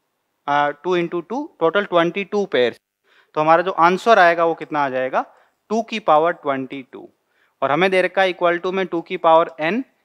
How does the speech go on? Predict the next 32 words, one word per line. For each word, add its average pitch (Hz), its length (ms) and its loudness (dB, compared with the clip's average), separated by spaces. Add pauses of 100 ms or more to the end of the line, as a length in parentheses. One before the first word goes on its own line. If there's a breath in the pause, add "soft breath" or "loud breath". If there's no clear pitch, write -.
(140)
तो 160 180 -10
n 165 200 -2
की 180 120 -8
वैल्यू 160 240 -4
कितनी 147 280 -10
आ 131 140 -4
गई? 175 180 -8
ट्वेंटी 127 920 -10
टू। 104 260 -20 (800)
पूछा 170 260 0
क्या 214 180 -2
गया 202 220 -2
है, 220 180 -6 (600)
देखिए 185 240 -4
पूरा 196 300 2
क्वेश्चन 214 320 -4
को 214 80 -2
पूरा 202 280 4
जरूर 208 220 0
पढ़िएगा 196 340 0
हमेशा, 190 240 -2
नहीं 185 160 0
तो 190 100 -4
कहीं 175 200 -2
ना 190 100 -2
कहीं 190 180 -4
कुछ 180 200 -10
ना 196 60 -2
कुछ 180 160 -8
गड़बड़ 165 280 0
हो 175 100 0
जाएगी। 160 380 -2